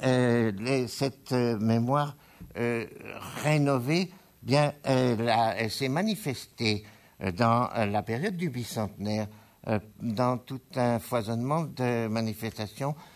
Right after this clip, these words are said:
euh, provinciales, euh, associatives, d'autorités locales, l'occasion de partir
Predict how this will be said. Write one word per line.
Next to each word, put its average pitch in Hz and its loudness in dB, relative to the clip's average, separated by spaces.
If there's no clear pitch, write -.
euh, 104 -2
provinciales, 113 -2
euh, 104 0
associatives, 123 -4
d'autorités 117 -2
locales, 156 -2
l'occasion 139 0
de 135 0
partir 175 -4